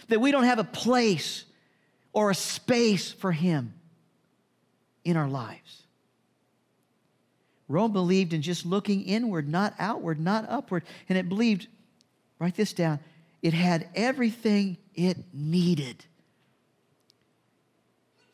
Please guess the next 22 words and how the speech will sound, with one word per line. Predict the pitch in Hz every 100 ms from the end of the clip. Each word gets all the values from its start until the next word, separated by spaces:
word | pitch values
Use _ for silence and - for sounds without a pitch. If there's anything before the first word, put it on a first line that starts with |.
| _ _
"We | 175 160 294
got | 214 262 247
it | 240 208
wired," | 208 240 277 277 190 135 139
they | 147
thought. | - 131 107 - _ _ _ _ _ _ _ _ _ _ _ _ _ _ - -
It's | 185
hard | 247 294
to | 226
imagine | 208 254 220 208
what | 208
the |
power | 175 - 226 247 165 - - _ _ _
and | 214
the | 196
self-sufficiency | - 240 254 - 208 - 247 240 214 - 170 - - - - - - -
of | - 208 180 170
the | 196
Roman | 208 240 226
Empire | 214 233 208 196 185
was | 156
like. | 185 196 156 -